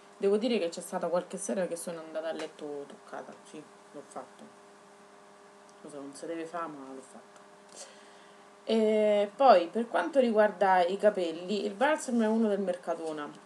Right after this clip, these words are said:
di un supermercato. Non vedo l'ora che finisce, perché non, un balsamo normalaccio, eh. Shampoo, uso questo. Questo qui. Si vede? Mm. È della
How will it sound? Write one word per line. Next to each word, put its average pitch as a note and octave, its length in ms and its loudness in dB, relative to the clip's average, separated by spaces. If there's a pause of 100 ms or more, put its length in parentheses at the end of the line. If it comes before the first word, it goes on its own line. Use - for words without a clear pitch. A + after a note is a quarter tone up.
(140)
di F3 120 -12
un F3+ 80 -6
supermercato. E3+ 840 -4
Non D3+ 360 -12
vedo G3 140 -4
l'ora F#3+ 160 0
che E3+ 80 0
finisce, D3 580 -12 (400)
perché E3+ 340 -10
non, D#3 140 -10
un D3+ 400 -10
balsamo D#3 460 -8
normalaccio, C#3 800 -12
eh. - 320 -18 (240)
Shampoo, E4 720 2 (560)
uso A3+ 300 -2
questo. E3 500 -2 (1500)
Questo F3+ 360 -12 (120)
qui. C#3+ 120 -14 (1200)
Si - 140 -20
vede? E3 300 -10 (560)
Mm. C#3+ 140 -10 (720)
È A3 160 0
della G#3+ 1000 6